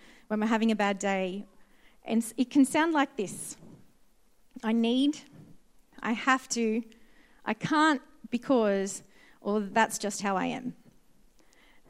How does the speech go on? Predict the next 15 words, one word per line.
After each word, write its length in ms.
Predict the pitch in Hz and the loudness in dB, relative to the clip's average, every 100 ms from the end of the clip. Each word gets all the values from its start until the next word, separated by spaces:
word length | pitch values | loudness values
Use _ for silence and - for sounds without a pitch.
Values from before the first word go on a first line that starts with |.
| - | -20
So, 400 | - 285 220 - 185 - - - - - - - - | 2 6 6 6 -4 -12 -20 -20 -20 -20 -20 -20 -8
for 180 | - 247 | 6 8
me, 440 | 262 311 381 - - | 8 6 0 -8 -6
as 200 | 220 214 | -4 -4
a 20 | |
kid 340 | - 285 277 | -2 0 0
growing 240 | 269 247 247 | 4 6 8
up, 280 | 285 - - - - - - | 8 6 -4 -12 -20 -20 -6
I 140 | 220 | 2
would 140 | 226 240 | 6 6
have 120 | 240 | 4
said 320 | - 220 214 | 2 0 2
things 220 | 240 214 | 4 4
like 160 | 208 208 | 4 2
this. 360 | 196 175 - | 0 -4 -8